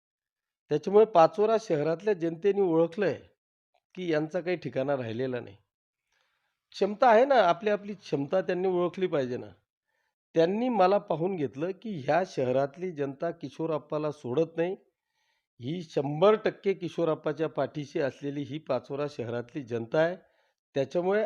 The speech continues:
आपल्याला सगळ्यांना एकत्रित यावं लागेल, हे प्लॅनिंग त्यांनी केलं. पण त्यांचं दुर्दैव असं आहे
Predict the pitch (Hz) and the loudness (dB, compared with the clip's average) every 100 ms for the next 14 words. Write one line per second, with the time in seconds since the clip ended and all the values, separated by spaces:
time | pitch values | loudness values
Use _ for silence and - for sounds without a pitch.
0 | - 131 - 160 170 175 - 117 139 151 | -2 -6 -4 -2 -2 -4 -6 -4 -2 -2
1 | 165 139 - 156 170 175 151 143 156 143 | -2 -4 -6 -8 -10 -6 -2 -2 0 -2
2 | 143 165 123 139 - 123 123 165 160 147 | -4 -8 -6 -8 -6 -6 -4 -6 -6 -6
3 | 151 135 131 143 185 _ _ _ _ _ | -6 -8 -8 -8 -12 _ _ _ _ _
4 | - 185 165 156 151 175 139 120 123 185 | -4 -2 0 -2 -2 -6 -6 -8 0 4
5 | 214 196 147 123 107 | 4 4 0 -4 -10